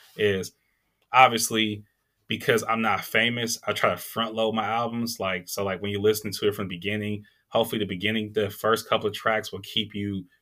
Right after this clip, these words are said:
um, lured in, and you'll keep going through the album. So, um, I feel like the fact that O G is so well string-, like, the fact that,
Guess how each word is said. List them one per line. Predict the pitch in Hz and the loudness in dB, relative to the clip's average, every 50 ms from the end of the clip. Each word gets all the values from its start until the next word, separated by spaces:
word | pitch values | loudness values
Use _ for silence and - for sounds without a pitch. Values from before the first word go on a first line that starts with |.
| _ _ _ _ _ _ _ - | _ _ _ _ _ _ _ -8
um, | 92 92 90 90 87 85 85 92 | -6 -4 -4 -4 -4 -4 0 2
lured | 110 113 110 107 101 | 4 4 4 4 2
in, | 101 107 113 113 117 117 110 | 0 0 -2 -2 -4 -4 -6
and | 107 104 | -6 -6
you'll | 101 98 92 | -6 -6 -6
keep | - - - 123 104 98 | -6 -6 -4 -4 -4 -2
going | 104 104 110 110 104 | -2 -2 -2 -2 -4
through | - 101 | -4 -6
the | 98 95 | -4 -4
album. | 101 104 110 113 117 120 117 110 101 | 0 0 0 0 0 -2 -4 -6 -4
So, | - - 113 104 98 95 98 - - - - _ _ _ _ _ | 0 2 4 4 4 2 -2 -4 -12 -20 -20 _ _ _ _ _
um, | 107 107 101 98 95 92 101 | -2 0 0 0 0 0 2
I | 107 107 | 0 0
feel | - - 143 135 131 123 | 2 4 4 6 6 6
like | 120 113 110 104 98 - - _ _ _ _ _ _ _ _ _ - | 6 6 4 4 0 -4 -10 _ _ _ _ _ _ _ _ _ 2
the | 113 | 2
fact | 110 - - 139 143 143 139 - | 2 4 6 6 6 6 6 4
that | 120 110 107 117 | 4 2 2 0
O | 123 123 117 | -2 -2 -2
G | 110 104 107 113 117 117 110 107 104 104 - - - | -2 -2 -2 -2 0 0 -2 -2 -4 -8 -10 -6 -4
is | 107 98 - - | -4 -2 -2 0
so | - 117 117 113 | 2 4 4 4
well | 107 107 113 110 104 | 4 4 2 2 0
string-, | 101 - - - - 110 110 - - | 0 -4 -6 -4 -4 -4 -4 0 0
like, | 123 127 123 | 0 2 2
the | 139 120 | 0 0
fact | - - 160 180 190 170 - - | 4 6 6 6 6 4 2 4
that, | 160 147 131 117 | 4 6 6 4